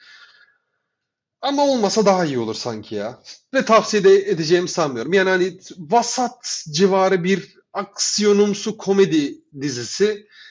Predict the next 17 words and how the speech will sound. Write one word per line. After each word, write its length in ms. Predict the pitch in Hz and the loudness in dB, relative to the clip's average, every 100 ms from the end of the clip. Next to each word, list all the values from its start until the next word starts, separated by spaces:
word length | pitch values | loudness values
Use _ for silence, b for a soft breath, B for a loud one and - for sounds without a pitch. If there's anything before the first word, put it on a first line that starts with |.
| B B | B B
Ama 420 | - 202 214 214 - | 0 2 2 0 2
orijinal 580 | 214 208 175 180 202 170 | 4 6 4 2 2 2
de 120 | 139 | -2
değil, 200 | 160 180 | -4 -6
aksiyonu 500 | - 190 - 208 196 | -6 -6 -2 0 0
da 100 | 180 | -2
tatmin 360 | 160 175 - 175 | -2 -4 -2 -4
edici 300 | 156 131 120 | -4 -6 -8
değil. 320 | 123 170 - _ _ _ _ _ _ _ _ | -8 -8 -14 _ _ _ _ _ _ _ _
Yani 520 | 175 165 175 175 165 | -6 -2 -2 -4 0
varlığı 460 | 185 214 214 220 220 | 4 4 4 0 0
konusunda 380 | 196 185 185 190 | -2 -2 -2 -2
tamamıyla 400 | 202 202 185 180 | 0 0 0 -2
kafamda 340 | 180 165 185 | -2 -4 -4
soru 240 | 185 175 156 | -4 -4 -4
işaretleri 540 | - 117 107 - 101 | -4 -6 -6 -10 -10
var. 140 | 98 | -10